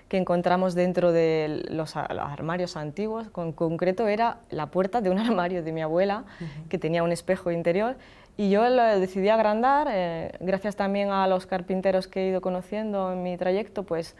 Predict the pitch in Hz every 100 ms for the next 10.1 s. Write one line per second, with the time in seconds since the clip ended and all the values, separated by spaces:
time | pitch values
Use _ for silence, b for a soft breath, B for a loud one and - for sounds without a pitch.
0 | B B B B 185 - 180 170 180 170
1 | 147 - 180 165 165 175 156 - 226 247
2 | 214 196 185 175 175 170 165 185 247 226
3 | 202 202 - 175 170 165 160 165 175 175
4 | 170 170 175 170 160 165 160 156 240 208
5 | 196 - B B B B B - _ -
6 | - 220 226 294 294 214 196 202 233 233
7 | 233 233 226 226 220 220 220 214 202 202
8 | 208 214 208 202 196 196 - 208 220 247
9 | 254 247 208 196 180 180 185 185 185 190
10 | 226